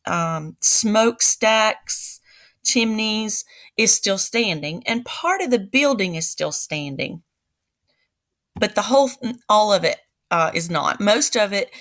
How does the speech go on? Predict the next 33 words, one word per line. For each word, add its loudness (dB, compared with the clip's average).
has -2
been -4
torn -6
down. -4
This 0
part -2
that -6
you're -6
seeing -4
here -6
with -6
the -2
four -6
stories, 0
the, -4
the -4
big -8
windows, -2
that 0
part -4
has -2
been -4
torn -6
down. -4
You -8
probably 2
have -2
driven -4
by -2
it -10
hundreds -2
of -4
times, -2